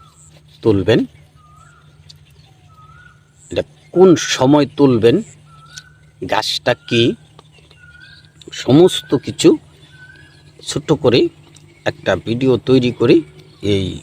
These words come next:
ভিডিওর ভিতরে দিয়ে দেওয়া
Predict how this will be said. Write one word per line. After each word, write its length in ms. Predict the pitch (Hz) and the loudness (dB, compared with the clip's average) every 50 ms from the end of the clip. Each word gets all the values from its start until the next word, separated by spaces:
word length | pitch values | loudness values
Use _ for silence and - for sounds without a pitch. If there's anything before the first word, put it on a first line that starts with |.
| - - - _ _ _ - _ _ _ _ _ - _ - - | -20 -20 -20 _ _ _ -20 _ _ _ _ _ -20 _ -16 -8
ভিডিওর 340 | - 110 101 113 113 107 98 90 | -8 -4 -2 0 0 0 0 -2
ভিতরে 320 | 104 95 - 123 127 - 339 349 - - _ - - - _ _ _ _ _ _ _ _ _ | -6 -4 -2 -2 0 0 -2 -4 -6 -14 _ -20 -20 -20 _ _ _ _ _ _ _ _ _
দিয়ে 280 | - 90 101 107 110 110 92 85 | -14 -6 -2 0 0 0 0 0
দেওয়া 280 | 104 101 95 92 90 | 0 2 2 2 0